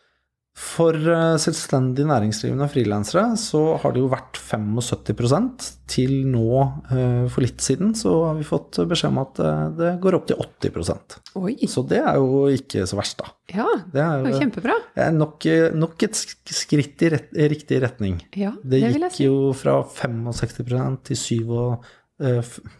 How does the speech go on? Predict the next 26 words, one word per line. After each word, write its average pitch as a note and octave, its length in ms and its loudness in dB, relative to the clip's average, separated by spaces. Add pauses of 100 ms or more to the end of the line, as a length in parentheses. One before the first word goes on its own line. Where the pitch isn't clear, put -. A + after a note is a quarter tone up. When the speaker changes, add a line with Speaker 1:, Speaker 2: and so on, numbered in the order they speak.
Speaker 1:
femti, - 560 -2 (460)
Speaker 2:
Syttifem? A3 460 -2
Speaker 1:
eh, C3 60 -4
syttifem G3+ 680 2
Speaker 2:
Ja. C3+ 120 2
Speaker 1:
heter A2+ 220 0
det. E3 140 0 (480)
Det D3+ 100 4 (140)
gikk - 80 -8
opp D3+ 160 0
fra, D#3 460 2 (120)
eh, D3+ 220 4
sekstifem B2+ 640 -2 (260)
prosent G3 540 0
til, C3+ 400 0
eh, C3+ 240 2 (360)
syttifem - 760 -2
prosent B2+ 400 0
nå A2 220 -2
for, B2 260 0
eh, A#2+ 440 -2
litt A#2+ 220 -2
over A#2 140 0
et A2 80 0
år G#2+ 100 2
siden. C3+ 300 -2